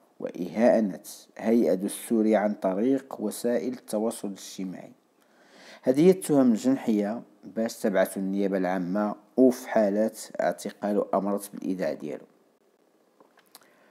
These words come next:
ما كنتش فاش وماشي من العادة ديالي، لكن الفلوس ديال الادسنس كما قلت كتعمي البصر والبصيرة.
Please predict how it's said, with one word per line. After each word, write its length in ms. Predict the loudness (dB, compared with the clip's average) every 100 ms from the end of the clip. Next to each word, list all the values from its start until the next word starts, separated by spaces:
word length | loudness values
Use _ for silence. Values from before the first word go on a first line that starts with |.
| _ _ _ _ _ _ _ _ _ _ _ -16 -14 -14 -14 -16 -12
ما 140 | 0
كنتش 320 | 2 2 -4
فاش 380 | -2 0 0 2
وماشي 260 | 0 2 4
من 80 |
العادة 320 | 6 6 4 0
ديالي، 340 | -4 -8 -10 -18 _ _ -8
لكن 280 | -6 -4 -6
الفلوس 420 | -4 -2 -2 -2
ديال 140 | -2
الادسنس 840 | -2 -4 -6 -10 -10 -12 -18 -20 -20 _ _
كما 220 | -6 -4 -6
قلت 380 | -8 -12 -12
كتعمي 460 | -14 -12 -10 -8 -8
البصر 420 | -8 -10 -12 -14
والبصيرة. 720 | -14 -14 -14 -14 -16 -16 -20